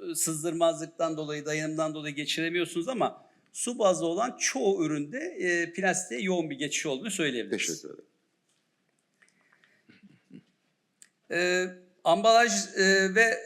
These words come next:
Speaker 1: az evvel, e, konuşmacılarımızdan, e, tabii Yavuz Bey, e, başlangıçta bahsetti. E, P P W R, e, hayatımıza giriyor, az kaldı. E,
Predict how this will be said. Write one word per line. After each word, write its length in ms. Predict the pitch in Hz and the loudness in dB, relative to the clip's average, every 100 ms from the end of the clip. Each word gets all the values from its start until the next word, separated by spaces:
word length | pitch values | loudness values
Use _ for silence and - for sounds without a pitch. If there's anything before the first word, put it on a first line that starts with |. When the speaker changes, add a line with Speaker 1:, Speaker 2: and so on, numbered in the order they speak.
| - - | -6 -2
Speaker 1:
az 140 | 170 | 4
evvel, 280 | 202 202 202 | 6 6 4
e, 400 | 180 180 185 180 | 0 0 0 0
konuşmacılarımızdan, 1700 | 165 175 180 185 165 185 185 - 175 170 170 165 170 156 175 170 175 | 0 -2 0 -2 0 0 -2 -4 -4 -2 -4 -2 -2 0 0 -2 -8
e, 240 | 160 156 151 | -8 -8 -6
tabii 260 | 156 151 | -6 -2
Yavuz 300 | 143 165 180 | 2 2 4
Bey, 280 | 185 165 131 | 4 4 2
e, 80 | 135 | 2
başlangıçta 640 | 143 139 160 160 - 170 | 4 4 4 2 2 4
bahsetti. 600 | 160 156 165 - 214 220 - - | 4 4 0 -4 -2 -2 -4 -8
E, 420 | 147 143 139 139 - - - | -4 -4 -2 -4 -8 -14 -10
P 200 | - 185 | -4 -2
P 180 | 185 190 | 0 2
W 260 | 185 175 175 | 2 2 2
R, 280 | 180 196 220 - - | 4 4 2 -8 -10
e, 400 | 160 147 147 143 | -6 -2 -2 -4
hayatımıza 680 | - 139 170 175 170 180 185 | -4 2 6 6 4 -2 -2
giriyor, 500 | 160 180 180 156 175 - - | 2 6 6 6 2 -8 -4
az 220 | 156 156 - | 0 2 4
kaldı. 480 | 135 117 165 196 - _ _ _ _ - | 2 2 -4 -8 -16 _ _ _ _ -4
E, 240 | 139 143 | 0 0